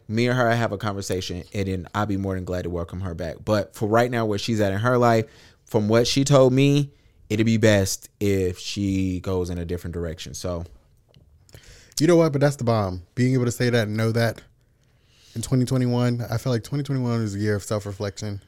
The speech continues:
Speaker 2: for everybody.
Speaker 1: For everybody, absolutely. Um, that is the bomb when you can do that. I shouldn't have to. We, nobody should have to pull it out of you.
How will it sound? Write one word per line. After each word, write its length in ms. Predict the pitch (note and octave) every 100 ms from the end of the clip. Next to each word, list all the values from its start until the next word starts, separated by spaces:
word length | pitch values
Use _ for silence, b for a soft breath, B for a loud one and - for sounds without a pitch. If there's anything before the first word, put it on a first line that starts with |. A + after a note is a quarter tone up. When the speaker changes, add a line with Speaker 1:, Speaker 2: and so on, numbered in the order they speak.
| _
Speaker 2:
for 160 | - G#2+
everybody. 560 | G2+ F#2 F2+ E2+ F#2
Speaker 1:
For 220 | - C#3+ D3
everybody, 420 | C#3+ D3+ C3 A2+ -
absolutely. 640 | D#3+ G3+ - D#3 D3 A2+ -
Um, 300 | E3 E3 D#3+
that 200 | D3 F#3+
is 140 | A3+ F#3
the 60 |
bomb 260 | D#3+ D#3 D3
when 80 | C#3+
you 80 | C#3+
can 100 | C3+
do 80 |
that. 260 | B2 G#2 - _ -
I 120 | D#3+
shouldn't 240 | - F3
have 120 | F3 D#3
to. 120 | C#3+ - _ _ -
We, 340 | C3 G3+ G#3 - _
nobody 360 | E3 D#3 G3 F#3+
should 140 | -
have 120 | D#3+ C#3
to 80 |
pull 180 | C3 C3
it 80 | A#2
out 160 | G#2 F#2
of 140 |
you. 80 | E2+